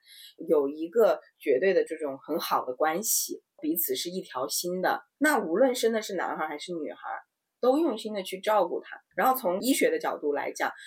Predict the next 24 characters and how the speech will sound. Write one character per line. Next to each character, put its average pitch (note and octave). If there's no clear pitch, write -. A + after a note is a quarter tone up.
反 F#3
而 E3
这 D#4
个 G#4+
女 E3+
性 A3
是 G3
可 D3
以 C3+
把 C3+
线 F3+
粒 D#3
体 -
一 D#3
代 A3
一 -
代 D3
往 C3+
下 C3+
传， B2
她 D4+
才 C4+
能 E3
够 D#3+